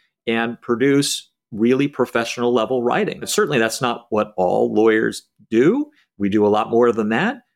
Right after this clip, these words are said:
but it's a significant part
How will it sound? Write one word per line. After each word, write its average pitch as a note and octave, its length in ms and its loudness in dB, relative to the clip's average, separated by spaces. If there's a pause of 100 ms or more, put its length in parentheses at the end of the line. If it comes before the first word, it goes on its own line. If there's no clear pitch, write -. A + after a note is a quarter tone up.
(160)
but E3+ 120 0
it's A#3 220 0
a A3 80 4
significant B2+ 960 -2 (160)
part C#3 420 -2